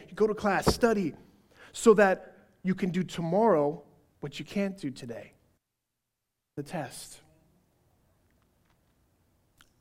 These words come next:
He's calling us to a life of training. And so, I went into training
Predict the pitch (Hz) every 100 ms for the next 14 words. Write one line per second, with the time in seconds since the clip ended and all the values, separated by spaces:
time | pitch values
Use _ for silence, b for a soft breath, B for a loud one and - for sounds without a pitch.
0 | _ _ _ _ - - 196 202 151 139
1 | - 143 147 151 - - - 202 208 151
2 | 110 - _ _ _ _ _ _ _ _
3 | _ _ _ _ _ _ _ _ _ _
4 | _ _ _ _ - 165 - 277 202 220
5 | B B B B B _ _ - 123 151
6 | 160 165 - - 156 123